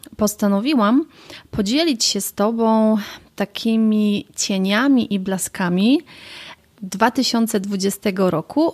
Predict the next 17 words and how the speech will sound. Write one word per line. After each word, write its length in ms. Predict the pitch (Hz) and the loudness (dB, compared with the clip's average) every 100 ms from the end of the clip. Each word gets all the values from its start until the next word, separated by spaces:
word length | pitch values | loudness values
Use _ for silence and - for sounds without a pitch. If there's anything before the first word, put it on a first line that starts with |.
| - | -2
w 180 | 190 185 | -4 0
mojej 460 | 190 214 254 269 214 | 2 4 4 2 0
Basiolandii 600 | 190 - 190 190 185 190 | -2 -2 -2 -2 -2 -4
fotografii. 680 | 190 - 180 170 - - - - - - - - | -8 -8 -4 -6 -6 -14 -14 -18 -18 -18 -20 -6
Czyli 340 | - 247 233 | 0 4 4
znowu 560 | 190 220 220 185 185 - | 4 4 4 4 0 0
zabiorę 420 | 190 196 202 190 | 0 2 2 2
Cię 240 | - 180 170 | -2 -6 -4
za 280 | 170 233 | -2 -4
kulisy 460 | - 226 170 - 175 | 0 0 0 -4 -10
tego 240 | 180 170 | -10 -10
wszystkiego, 560 | 175 - - - 185 185 | -10 -10 -8 -6 -4 -4
co 340 | - 190 180 - - - - - | -4 -4 -4 -8 -18 -20 -16 0
Ty 240 | 240 208 | 2 4
widzisz 460 | 190 208 185 180 196 | 0 -2 -2 -2 0
na 140 | 208 | 0
scenie 440 | 208 180 180 208 | 0 -2 0 0